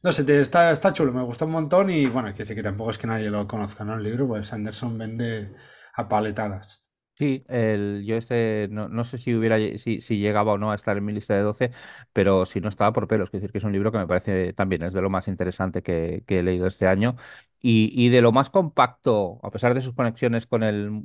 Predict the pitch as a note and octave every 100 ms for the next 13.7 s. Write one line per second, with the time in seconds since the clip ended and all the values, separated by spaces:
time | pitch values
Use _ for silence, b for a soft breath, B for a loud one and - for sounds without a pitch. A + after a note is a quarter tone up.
0 | - A2+ G#2+ G2+ G2+ B2 E3 B B _
1 | _ D2+ - F2 F2 E2 E2+ F#2 B2+ -
2 | F2 E2+ E2+ F2 F#2 F2+ - - G2 G2
3 | - A2 G2+ B2 C#3+ B2 B2 B2 A#2+ A#2+
4 | A2 G#2+ G2+ - A2 A2 G#2 A2+ G#2+ A2
5 | G#2+ G#2+ G2 G2+ - F#2+ G2 - G2+ G#2+
6 | F#2 E2+ E2+ A2 G2 F#2+ F2+ F#2 F#2 -
7 | A2+ C3 F#2+ F#2 B2+ E3 D3+ D#3+ F3 C#3+
8 | E3 F3+ C3+ B2 A#2+ C#3 D#3+ D3 B2+ B2
9 | B2+ A#2+ A#2 G#2 b b b b _ _
10 | _ - C3+ A#2+ A2+ A#2 A#2 G#2+ G#2+ G2+
11 | A#2+ C#3 C3+ D3 C#3 B2+ A#2 A#2+ A#2+ A#2+
12 | A#2 C3+ C3+ B2+ C#3+ - - _ D3+ C#3
13 | C#3 B2+ B2 G#2 B2+ A#2 -